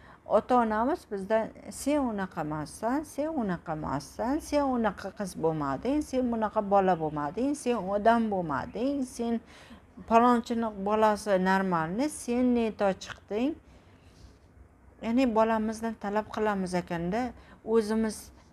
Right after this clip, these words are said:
eplos genni berib, kercher genni berib, bundoq qilib qaraganda, ye, kutamiz keyin undan, ana, nima deydi, e, eshak olmani ekanmizda,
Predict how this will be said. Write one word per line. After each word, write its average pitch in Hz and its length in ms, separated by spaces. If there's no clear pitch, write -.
eplos 254 520
genni 208 500
berib, 208 420
kercher 240 580
genni 190 500
berib, 202 440
bundoq 214 300
qilib 190 180
qaraganda, 175 460
ye, 277 300
kutamiz 220 560
keyin 226 280
undan, 240 340
ana, 185 440
nima 175 500
deydi, 214 320
e, 165 120
eshak 254 440
olmani 214 580
ekanmizda, 220 840